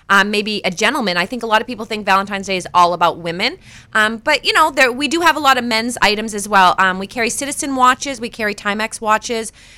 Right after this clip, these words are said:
Um, usually most of all of our Citizen watches are thirty percent off, up to fifty percent off. So we have some great deals on watches. And another great item that a lot of people may not think of is coins. I mean,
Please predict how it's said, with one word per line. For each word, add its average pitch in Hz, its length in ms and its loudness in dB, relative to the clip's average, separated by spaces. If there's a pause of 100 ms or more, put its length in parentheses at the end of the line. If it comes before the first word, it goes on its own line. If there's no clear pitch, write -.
(120)
Um, 220 180 -2
usually 277 480 -4
most 254 260 0
of 240 80 -6
all 233 220 4
of 247 100 -2
our 233 160 6
Citizen 233 420 -8
watches 214 380 -4
are 190 60 -2
thirty 220 300 -6
percent 240 380 -4
off, 226 360 0
up - 160 -2
to 233 100 -8
fifty 214 320 -10
percent 180 380 -6
off. 151 180 -2
So 185 260 -2 (280)
we 277 80 -4
have 302 100 0
some 277 160 -6
great 254 220 0
deals 262 200 -4
on 240 160 -2
watches. 220 440 0
And 220 200 -2
another 269 360 0
great 254 260 0
item 226 320 2
that 208 240 2
a 190 60 0
lot 202 180 2
of 208 60 -10
people 214 200 -10
may 202 160 -4
not 196 220 -2
think 208 140 -10
of 202 120 -6
is 202 120 -4
coins. 196 500 -6
I 208 60 -2
mean, 202 260 -2